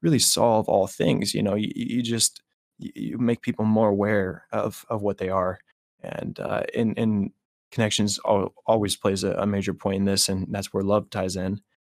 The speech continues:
And, uh, and, and that's why it's so important to have those meaningful connections, so that you can be the teacher and you can be the student at all times, and, uh, and learn from them. And, uh, and no matter where those relationships take you, um,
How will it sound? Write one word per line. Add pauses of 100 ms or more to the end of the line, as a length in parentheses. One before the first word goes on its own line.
(120)
And,
uh, (180)
and,
and
that's
why
it's
so
important
to
have (260)
those
meaningful
connections,
so
that
you
can
be (220)
the
teacher
and
you
can
be
the
student
at
all
times,
and, (420)
uh,
and
learn
from
them.
And, (120)
uh, (480)
and
no (240)
matter
where
those
relationships
take
you, (320)
um,